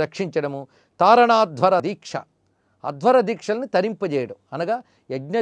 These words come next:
దీక్షలు పట్టేటటువంటి వారికి యజ్ఞ ఫలములిచ్చి తరింపజేశాడు. అది కూడా కృష్ణావతారంలో ఉన్న గొప్ప విషయం. ఆయన యజ్ఞరక్షకుడు కూడా. అందుకే తారణాధ్వర దీక్ష, ఆపదుద్ధార కటాక్ష, స్వామి యొక్క కడకంటి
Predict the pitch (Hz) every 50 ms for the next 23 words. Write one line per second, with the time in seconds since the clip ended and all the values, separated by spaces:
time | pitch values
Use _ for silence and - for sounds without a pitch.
0 | 185 208 233 175 - - 233 226 214 165 - 180 165 _ - 208 202 160 - 180
1 | 170 170 147 160 147 143 143 127 107 - 196 226 208 - _ _ _ - 131 151
2 | 151 165 233 240 - - 190 233 226 226 214 208 - 269 - 220 196 220 220 180
3 | 196 165 151 127 - 127 113 147 143 _ _ _ _ _ _ - 143 156 185 196
4 | 226 220 - - 160 - - 214 202 196 190 196 185 185 180 180 175 170 151 123
5 | 160 160 160 _ - 202 190 151 - _ _ _ _ - 131 127 - 156 135 -
6 | _ _ _ - 127 143 147 135 135 131 135 202 226 208 - - - 220 185 175
7 | 147 - 147 139 131 _ _ _ _ _ - - 175 190 190 175 - 175 190 208
8 | 208 202 202 196 196 160 135 117 160 170 165 151 139 160 156 - - - 135 113
9 | 107 _ _ _ _ _ - 123 160 208 226 - 247 233 226 247 185 156 127 -
10 | 202 220 214 208 214 202 - 160 139 - - 202 208 - _ - - 151 - _
11 | _ _ _ _ _ _ _ _ - - 156 196 240 269 262 247 - 226 208 -
12 | - 165 196 247 247 - 294 269 208 240